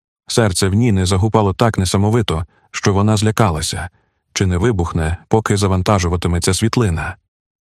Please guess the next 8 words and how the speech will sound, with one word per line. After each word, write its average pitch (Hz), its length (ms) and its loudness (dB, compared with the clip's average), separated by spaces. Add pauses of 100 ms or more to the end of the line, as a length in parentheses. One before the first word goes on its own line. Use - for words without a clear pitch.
(320)
Коли 135 220 2
на 120 160 2
екрані 110 340 4
з'явилося 95 440 2
чоловіче 98 460 0
обличчя, 104 540 0 (340)
нарешті 101 420 0
видихнула, 85 600 -2